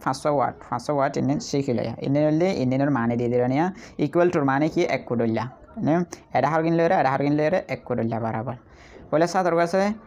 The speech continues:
মাইক্রো। মাইক্রোর মানে হইলে সড়। নে,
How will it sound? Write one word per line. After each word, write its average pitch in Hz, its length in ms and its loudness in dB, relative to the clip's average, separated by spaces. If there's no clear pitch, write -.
মাইক্রো। 127 680 0
মাইক্রোর 156 500 2
মানে 147 260 2
হইলে 175 280 2
সড়। 135 520 0
নে, 185 200 0